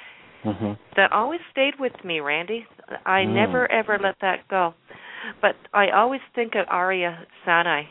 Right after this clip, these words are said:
Speaker 2: and when I was reading this book, I immediately went to Arya and his memory. And just to let everybody know,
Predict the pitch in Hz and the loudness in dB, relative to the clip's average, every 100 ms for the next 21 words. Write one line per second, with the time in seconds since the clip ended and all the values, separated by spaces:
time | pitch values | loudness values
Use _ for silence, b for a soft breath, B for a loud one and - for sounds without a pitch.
0 | - 185 175 185 175 170 160 180 208 208 | -2 0 2 2 2 2 -2 -2 0 0
1 | 170 - - 170 - - 165 156 160 175 | -4 -8 -2 0 0 -2 2 4 2 0
2 | 190 196 170 156 156 - - _ - 175 | 0 0 0 -2 -2 -12 -20 _ -2 0
3 | - - 175 - 147 151 156 139 151 - | 0 -4 -8 2 4 4 2 0 -4 -12
4 | 160 151 165 - 160 165 160 156 - 160 | -14 -6 -6 -4 -2 0 0 2 2 2
5 | 220 - 208 190 - 180 175 175 165 160 | -6 -6 -2 0 0 0 -2 -2 -2 -2
6 | 156 160 262 | -2 -2 -4